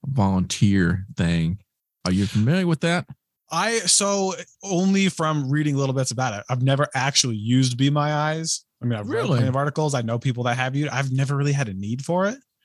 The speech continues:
Speaker 1: Right.
Speaker 2: Um, but I mean, if it, if it helps, if it helps, it helps, right?
Speaker 1: Yeah.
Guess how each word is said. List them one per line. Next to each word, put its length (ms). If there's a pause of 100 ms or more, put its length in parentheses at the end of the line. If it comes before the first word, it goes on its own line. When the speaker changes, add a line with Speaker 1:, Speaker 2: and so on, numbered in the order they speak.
Speaker 1:
Right. 320
Speaker 2:
Um, 560 (840)
but 400
I 60
mean, 320 (420)
if 160
it, 200 (280)
if 120
it 80
helps, 540 (160)
if 100
it 40
helps, 220
it 60
helps, 400 (140)
right? 240 (420)
Speaker 1:
Yeah. 320